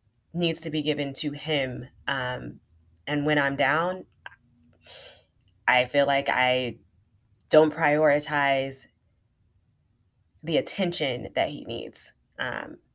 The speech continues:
it's very much, like, on the go, on the go, like, okay, dinner, you know, bath, a story, all right, bed, like, it's not really quality time.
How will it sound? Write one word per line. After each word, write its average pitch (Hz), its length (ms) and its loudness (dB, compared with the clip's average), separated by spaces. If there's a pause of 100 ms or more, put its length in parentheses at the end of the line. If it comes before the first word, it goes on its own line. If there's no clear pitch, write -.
(580)
it's 131 200 -10
very 143 400 -2
much, 135 500 -4
like, 135 240 -4
on 143 160 -2
the 147 80 -6
go, 180 300 4
on 151 100 -4
the 151 80 -4
go, 160 260 4
like, 151 160 -4
okay, 156 320 -2
dinner, 165 460 0 (640)
you 160 100 -2
know, 131 480 2 (200)
bath, 156 480 6
a 156 60 -8
story, 160 420 0
all 165 60 2
right, 143 280 0
bed, 160 380 4
like, 143 300 -4 (600)
it's 170 200 -2
not 160 440 0 (840)
really 151 300 -2
quality 185 600 4
time. - 480 -10